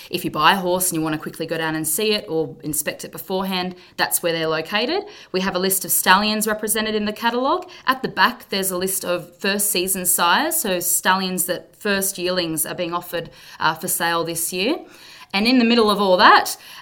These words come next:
um, are obviously the pedigrees. So from lot number one all the way to the end of the, uh, catalogue, it's in alphabetical order according to the dam's name, and they change every year. And on the top of the pedigree is the stallion, the sire, that's the dad.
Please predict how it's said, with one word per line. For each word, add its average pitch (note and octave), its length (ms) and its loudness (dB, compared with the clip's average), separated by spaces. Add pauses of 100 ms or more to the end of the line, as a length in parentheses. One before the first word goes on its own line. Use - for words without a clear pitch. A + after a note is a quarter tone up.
um, F3 420 8
are E3+ 160 2
obviously E3+ 400 0
the D#3 80 -4
pedigrees. D#3+ 640 -2
So D#3+ 220 2
from D#3+ 240 -4
lot F3+ 240 2
number E3 240 0
one G#3+ 320 4
all F3+ 180 -2
the F3 60 -2
way E3+ 180 0
to D#3+ 80 -4
the D#3+ 140 -4
end E3 180 -2
of D3 120 -6
the, D#3 240 -2
uh, D3+ 100 -2
catalogue, G#3 640 -2 (180)
it's - 140 -4
in G#3+ 100 -2
alphabetical F#3+ 540 2
order E3+ 400 0
according E3+ 400 -4
to D#3 100 -12
the D#3+ 80 -6
dam's F3+ 480 -4
name, G#3+ 340 0
and F3 140 -4
they F3 140 -2
change E3 440 -4
every D#3 300 -4
year. A3 300 -4 (500)
And F3+ 500 0
on F#3 120 0
the F#3 80 0
top A#3 240 0
of G#3 60 -4
the F#3 40 -4
pedigree F#3+ 580 0
is F3 180 -4
the E3+ 100 -6
stallion, E3+ 600 2
the D3+ 100 -4
sire, D#3 520 0
that's - 260 -2
the D#3 100 -8
dad. F3+ 440 4